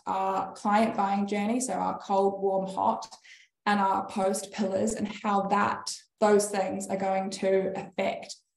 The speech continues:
your K P Is or your results when it comes to your marketing. And those three things really make up the missing ingredient to up-level your marketing, which is marketing K P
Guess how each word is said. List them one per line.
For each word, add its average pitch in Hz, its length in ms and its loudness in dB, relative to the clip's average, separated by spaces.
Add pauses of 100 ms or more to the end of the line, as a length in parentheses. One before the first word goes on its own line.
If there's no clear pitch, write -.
(140)
your 185 640 2 (440)
K 190 140 2
P 196 100 4
Is - 260 2
or 196 100 0
your 190 160 2
results 190 540 0
when 202 160 0
it - 80 -2
comes 190 340 -4
to 196 140 0
your 190 140 0
marketing. 202 560 -4 (400)
And 190 180 0
those 214 320 6
three 190 180 2
things 185 320 -4
really 190 280 2
make 180 260 -2
up - 220 -8 (300)
the 202 60 2
missing 190 300 2
ingredient 165 480 -2
to - 100 -8
up-level 170 360 -4
your 165 120 -2
marketing, - 480 -4
which 185 220 -6
is - 260 -6 (480)
marketing - 500 -8
K - 220 -10
P 196 100 -10